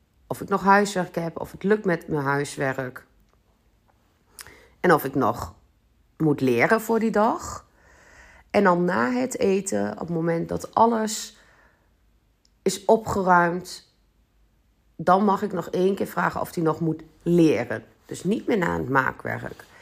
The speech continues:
En ik kan me voorstellen dat dat misschien wat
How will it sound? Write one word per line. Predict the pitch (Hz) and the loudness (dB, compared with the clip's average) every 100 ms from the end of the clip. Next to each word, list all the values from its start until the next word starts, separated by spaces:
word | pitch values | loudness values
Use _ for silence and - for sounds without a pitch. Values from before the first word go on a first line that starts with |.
| - - - _ | -20 -20 -20 _
En | 202 208 208 214 - _ _ _ _ _ _ _ _ _ _ _ _ _ _ _ _ _ _ _ _ _ _ | 4 6 4 -4 -12 _ _ _ _ _ _ _ _ _ _ _ _ _ _ _ _ _ _ _ _ _ _
ik | - - | -10 0
kan | 233 233 | 4 4
me | 247 | 2
voorstellen | 240 233 240 - 214 202 196 190 | 2 2 2 -2 -2 0 0 0
dat | 196 196 | 0 -2
dat | 214 | -2
misschien | 202 202 208 | -2 0 0
wat | 175 175 - | 0 -4 -8